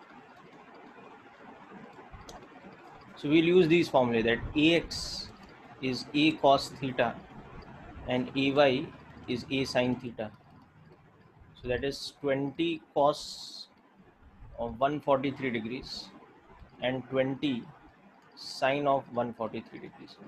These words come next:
And then we will use the trigo formula. We'll use the trigonometry formulae for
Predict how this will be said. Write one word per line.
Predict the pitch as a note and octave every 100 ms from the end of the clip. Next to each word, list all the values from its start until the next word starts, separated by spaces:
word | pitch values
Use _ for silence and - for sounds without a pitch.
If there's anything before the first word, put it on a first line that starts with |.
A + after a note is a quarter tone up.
| - - -
And | C3 C#3
then | G3
we | G3 G3
will | G3
use | F#3 F#3 E3+
the |
trigo | E3 C#3+ C#3+ F3+ -
formula. | B2 A2+ A2 C#3+ - _ _ _ _ _ _ _ _ _ _ _ _ _ _ _ _
We'll | B2+
use | C#3
the | D3
trigonometry | - C#3+ E3 E3 D#3+ E3+
formulae | D#3 C#3+ C#3 A2+ A#2+ - - - - - - - - - - - - - - - - - - - - - - - - - - - - - - - - - - -
for | C#3 C3